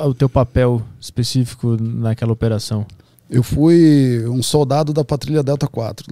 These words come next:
Speaker 1: E tu tava, tu tava na, entrando junto lá? Onde é que tu tava? Qual era o
Speaker 2: É, eu tava, eu tava junto. É, é, na realidade, na, na retomada do Alemão, é, tiveram duas situações, né? A primeira foi a,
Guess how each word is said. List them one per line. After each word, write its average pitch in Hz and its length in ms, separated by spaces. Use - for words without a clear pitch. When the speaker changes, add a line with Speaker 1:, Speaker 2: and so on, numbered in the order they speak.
Speaker 1:
E 120 120
tu 127 100
tava, 127 320
tu - 80
tava 135 240
na, 131 160
entrando 131 720
junto 147 480
lá? 143 340
Onde 131 100
é 135 40
que 127 60
tu 127 80
tava? 110 340
Qual 110 160
era 113 140
o 104 180
Speaker 2:
É, 120 220
eu 107 60
tava, 117 400
eu 117 100
tava 131 260
junto. 110 380
É, 107 1500
é, 120 60
na 117 100
realidade, 143 320
na, 139 180
na 127 120
retomada 131 320
do 131 80
Alemão, 123 260
é, 120 160
tiveram 127 280
duas 120 340
situações, 131 720
né? 156 160
A 113 100
primeira 131 380
foi 127 240
a, 113 520